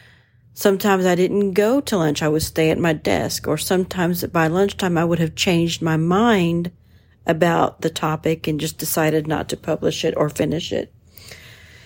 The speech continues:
And I'm also struggling here with some things, and I will try to share them with you as best I can. It's nothing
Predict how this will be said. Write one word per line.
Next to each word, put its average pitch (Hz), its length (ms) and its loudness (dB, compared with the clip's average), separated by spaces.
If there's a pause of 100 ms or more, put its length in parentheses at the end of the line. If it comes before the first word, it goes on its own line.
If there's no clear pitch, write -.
(240)
And 254 160 4
I'm 320 220 4
also 285 400 2
struggling 214 600 2
here 190 720 2 (220)
with 185 140 -4
some 170 260 -4
things, - 560 -2
and - 160 -4
I 151 400 0
will 147 380 -6 (340)
try 208 320 2
to 202 160 -2
share 185 380 2
them 175 180 0
with 175 260 -2
you 160 280 -4 (120)
as 147 240 -4
best 156 380 -2
I 139 140 -8
can. 226 520 -4 (1700)
It's 214 220 2
nothing 196 760 2